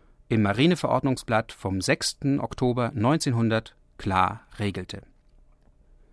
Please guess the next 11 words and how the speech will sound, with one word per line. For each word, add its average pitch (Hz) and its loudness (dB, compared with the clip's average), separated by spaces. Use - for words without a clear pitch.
Die 127 2
Werften 170 4
und 98 -4
andere 131 2
Zuständige 135 0
hatten 135 0
aber 120 0
immer 160 6
noch 113 2
zu - -6
überlegen, 120 0